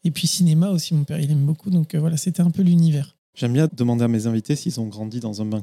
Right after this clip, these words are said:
Speaker 2: culturel. Donc toi, la réponse est évidemment oui. Ce papa, c'est Louis Chédid, je pense que tout le monde le connaît. Ton frère, c'est Mathieu Chédid, M. T'as une grande sœur, Émilie Chédid, qui est peut-être moins connue du grand public et réalisatrice.
Speaker 1: Ouais.
Speaker 2: Ensuite, il y a toi dans la fratrie. Et
Speaker 1: Mm.
Speaker 2: puis Anna,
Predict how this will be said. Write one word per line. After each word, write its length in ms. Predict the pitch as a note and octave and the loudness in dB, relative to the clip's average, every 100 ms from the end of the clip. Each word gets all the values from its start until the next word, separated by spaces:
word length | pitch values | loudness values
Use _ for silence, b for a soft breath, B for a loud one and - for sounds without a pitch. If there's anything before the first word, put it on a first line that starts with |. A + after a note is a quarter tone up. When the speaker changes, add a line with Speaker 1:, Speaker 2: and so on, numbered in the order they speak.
| - | -6
Speaker 2:
culturel. 500 | B2+ - B2+ A#2+ C#3 | -8 -2 0 2 0
Donc 180 | B2 G#2 | -4 -6
toi, 140 | B2 | -4
la 80 | G#2+ | -4
réponse 300 | G#2+ - A2 | -4 -6 -8
est 120 | - | -8
évidemment 380 | G#2+ G#2+ G#2+ G#2+ | -12 -8 -8 -4
oui. 200 | A2+ C3+ | -2 -2
Ce 120 | - | -6
papa, 380 | - A#2 C3 A#2 b b b b | -12 -10 -6 -6 b b b b
c'est 140 | - A2+ | -4 0
Louis 100 | A#2 | 0
Chédid, 320 | - A2 A2 | -2 -4 -4
je 40 | - | -6
pense 140 | G#2+ | -18
que 80 | - | -16
tout 140 | - | -10
le 60 | G#2+ | -6
monde 100 | G#2 | -6
le 60 | G#2 | -4
connaît. 380 | A2+ A2+ C#3 - b | -4 -2 -4 -6 b
Ton 140 | A2 | -6
frère, 360 | - B2 A#2 A2 | -4 0 0 -2
c'est 120 | - | -6
Mathieu 240 | G2+ - A#2 | -8 -6 -8
Chédid, 460 | - G#2+ A2 - _ - | -6 -6 -6 -6 _ -4
M. 300 | B2+ C3 D3+ - _ _ _ - | 0 2 0 -4 _ _ _ -4
T'as 80 | |
une 100 | A2+ | -4
grande 200 | G#2+ A#2 | -2 -4
sœur, 200 | G#2+ B2+ | -2 0
Émilie 180 | A#2 A2 | 0 -2
Chédid, 260 | - A#2 B2 | -4 -4 -6
qui 100 | A#2+ | -10
est 20 | |
peut-être 280 | - - A#2+ | -12 -10 -8
moins 180 | B2 A#2+ | -6 -4
connue 340 | B2+ A#2+ A#2+ | -4 -2 -4
du 120 | A2 | -4
grand 120 | A2 A2 | -6 -6
public 340 | A#2 A2+ A2+ | -6 -6 -4
et 20 | G#2+ | -4
réalisatrice. 720 | G#2+ G2+ G#2+ - C#3+ D#3+ - | -2 -2 -4 -2 -2 -2 -2
Speaker 1:
Ouais. 260 | F3+ E3 - _ _ | 0 0 -2 _ _
Speaker 2:
Ensuite, 320 | - - A#2+ - | -10 -6 -4 -4
il 40 | |
y 20 | |
a 20 | |
toi 220 | - C3 A#2 | -2 0 2
dans 100 | G#2+ | 0
la 80 | |
fratrie. 480 | G#2+ - - - D#3 _ | -2 -6 -6 -2 -4 _
Et 60 | - | 0
Speaker 1:
Mm. 120 | F3+ | 2
Speaker 2:
puis 260 | D#3 A#2 - - | 2 -2 -2 -4
Anna, 400 | A#2 A#2 D3 | -2 -2 -4